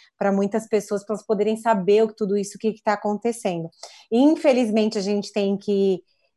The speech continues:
é, encerrar, porque tem a nossa missão de tempo, né? Que a gente se compromete com os nossos ouvintes. Eu queria te agradecer novamente por estar conosco. É,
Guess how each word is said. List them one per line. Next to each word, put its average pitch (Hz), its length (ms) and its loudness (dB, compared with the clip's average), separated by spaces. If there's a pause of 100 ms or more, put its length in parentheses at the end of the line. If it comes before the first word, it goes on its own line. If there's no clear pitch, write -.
é, 190 320 2
encerrar, 208 880 2
porque 202 680 0
tem 196 160 -2
a 190 120 0
nossa 185 300 -4
missão 190 460 -2
de 180 220 -6
tempo, 285 560 6
né? 226 340 4 (400)
Que 226 80 2
a 214 80 6
gente 202 280 2
se - 100 -16
compromete 202 680 0
com 196 100 -6
os 175 80 -6
nossos 190 420 -2
ouvintes. 226 680 0 (460)
Eu 214 120 2
queria 226 440 4
te 226 160 -4
agradecer 202 1700 2
novamente 196 1000 0
por 202 120 -2
estar 190 360 -4
conosco. 185 760 -4 (440)
É, 220 520 8